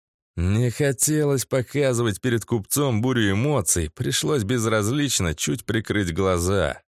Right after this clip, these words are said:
Вытянул клинок из ножен.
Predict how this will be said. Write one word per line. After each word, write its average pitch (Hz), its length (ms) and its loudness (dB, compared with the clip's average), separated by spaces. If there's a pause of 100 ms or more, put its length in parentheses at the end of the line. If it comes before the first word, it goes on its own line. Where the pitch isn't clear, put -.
(240)
Вытянул 131 640 -2
клинок 120 520 -2
из 95 180 2
ножен. 104 600 0